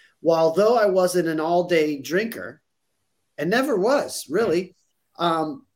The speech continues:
when I had that beer, it set off the allergy that made me go,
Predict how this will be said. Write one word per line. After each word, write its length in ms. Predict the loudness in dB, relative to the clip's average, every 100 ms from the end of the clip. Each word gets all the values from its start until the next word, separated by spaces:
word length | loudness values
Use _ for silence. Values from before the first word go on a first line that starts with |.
| _ _ _ -20 -20
when 280 | -10 -4 -2
I 280 | 0 -2 -4 -10
had 340 | -2 -2 0
that 300 | -2 -2 -6
beer, 480 | -8 -6 -6 -8 -12 _ _ -16
it 140 | -6
set 200 | 0 2
off 180 | 2 2
the 140 | 2
allergy 420 | 2 2 0 -2
that 160 | -6 -4
made 180 | -2 -2
me 100 | 0
go, 380 | 0 0 -4